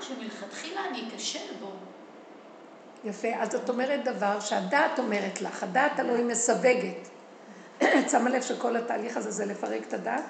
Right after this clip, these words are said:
Speaker 1: כן.
Speaker 2: אז הדעת היא, יש לה כלי השגה, כלי הבנה, כלי הפירוק, כלי ההגדרה,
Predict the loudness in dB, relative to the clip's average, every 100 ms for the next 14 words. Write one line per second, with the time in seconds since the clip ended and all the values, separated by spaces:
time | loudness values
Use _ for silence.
0 | -10 -12 -10 -10 -8 -4 -2 2 4 4
1 | 0 -8 -14 -16 -14 -2 2 2 0 -2
2 | -2 -2 -2 -2 -2 0 0 0 -2 0
3 | 0 0 -2 -2 0 -2 -2 -4 -4 -4
4 | -2 -2 0 2 2 2 0 -2 -10 -12
5 | -16 -18 -16 -4 0 2 2 2 2 4
6 | 6 4